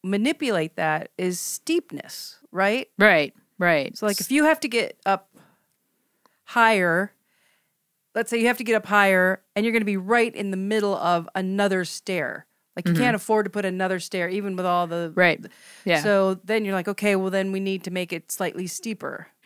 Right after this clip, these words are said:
Speaker 2: Right,
Speaker 1: Right,
Speaker 2: but
Speaker 1: to get
Speaker 2: that,
Speaker 1: up
Speaker 2: then
Speaker 1: there?
Speaker 2: that changes everything.
Speaker 1: Everything,
Speaker 2: Right. So,
Speaker 1: right.
Speaker 2: so there's calculations on, you know, how far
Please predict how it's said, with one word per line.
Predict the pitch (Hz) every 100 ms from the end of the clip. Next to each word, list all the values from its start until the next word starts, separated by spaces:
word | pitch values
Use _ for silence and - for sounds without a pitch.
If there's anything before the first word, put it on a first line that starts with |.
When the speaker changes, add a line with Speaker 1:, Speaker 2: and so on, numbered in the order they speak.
| -
Speaker 2:
Right, | 196 311 196
Speaker 1:
Right, | 208
Speaker 2:
but | 208
Speaker 1:
to |
get | 226
Speaker 2:
that, | 226
Speaker 1:
up | 226
Speaker 2:
then | 254 240
Speaker 1:
there? | 226
Speaker 2:
that | 220 -
changes | - 247 285 247 247 202
everything. | 202 240 247 190 - 120
Speaker 1:
Everything, | 123 302 403 427 -
Speaker 2:
Right. | 202 170 110
So, | 220 196
Speaker 1:
right. | 185
Speaker 2:
so | - 214
there's | 220 233 226 -
calculations | 247 240 262 240 214 - 190 165
on, | - 185 180 170 165 -
you | 180
know, | 151 135 - _
how | - 185 190
far | 190 254 240 240